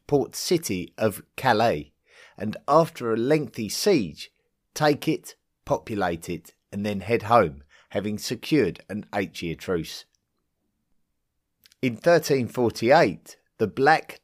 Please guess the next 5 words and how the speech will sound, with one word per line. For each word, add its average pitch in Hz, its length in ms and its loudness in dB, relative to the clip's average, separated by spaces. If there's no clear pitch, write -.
Death 120 420 0
spread 127 640 -2
northwards 127 800 -2
through 123 320 -2
France 107 600 0